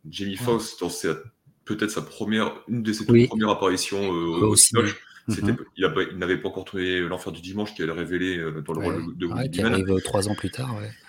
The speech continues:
Speaker 1: Peter, Peter Berg et tout, puis tout, plein, toutes les, plein de seconds couteaux, tu sais, ces, ces fameuses gueules, en fait, que tu reconnais, mais dont tu ne connais pas le nom. Donc, euh, moi, j'étais vraiment fan. Et en fait, euh,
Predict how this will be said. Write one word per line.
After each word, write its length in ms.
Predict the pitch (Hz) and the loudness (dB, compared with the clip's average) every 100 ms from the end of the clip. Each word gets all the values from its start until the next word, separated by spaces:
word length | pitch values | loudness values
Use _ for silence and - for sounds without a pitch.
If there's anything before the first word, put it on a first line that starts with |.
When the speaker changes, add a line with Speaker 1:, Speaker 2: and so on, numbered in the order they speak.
| - | -20
Speaker 1:
Peter, 260 | - - 98 - 107 | -18 -8 -6 -4 -8
Peter 220 | 107 101 87 | -4 -2 4
Berg 160 | 101 | 6
et 80 | 98 | 6
tout, 160 | 95 131 | 4 0
puis 240 | 120 82 | -2 -8
tout, 200 | - 117 - | -8 -8 -10
plein, 240 | - 127 117 | -2 0 0
toutes 300 | 117 104 101 | -2 -8 -2
les, 200 | 98 95 | 0 0
plein 200 | - 104 | -2 -2
de 120 | 101 | -2
seconds 320 | 95 107 104 | -4 -4 -4
couteaux, 680 | 101 104 - 117 120 117 104 - | -6 -8 -2 2 4 2 -2 -2
tu 100 | 113 | 0
sais, 40 | 107 | 0
ces, 240 | 107 90 | 0 -2
ces 140 | - | -2
fameuses 440 | 95 95 95 87 - | -4 -2 -2 -4 -4
gueules, 380 | 104 104 101 - | 2 4 4 -2
en 100 | 87 | -12
fait, 240 | - 101 - | -4 -2 0
que 80 | |
tu 160 | 98 - | -4 -6
reconnais, 340 | - 101 98 | -6 -2 0
mais 120 | 101 90 | 2 -2
dont 120 | 90 | -6
tu 140 | - | -14
ne 60 | 87 | -12
connais 220 | 95 90 | -6 -4
pas 120 | 92 | -2
le 80 | 92 | -2
nom. 140 | 110 | -2
Donc, 200 | 107 - | -6 -8
euh, 300 | 85 80 80 | -4 -2 0
moi, 160 | 80 95 | -2 -4
j'étais 240 | 82 - | -6 -6
vraiment 240 | 78 80 95 | -6 -4 -6
fan. 200 | - 139 - - | -8 -14 -14 -8
Et 140 | 85 | -4
en 100 | 82 | -2
fait, 240 | - 123 - | -2 -4 0
euh, 540 | 80 80 80 80 76 | 2 4 4 4 0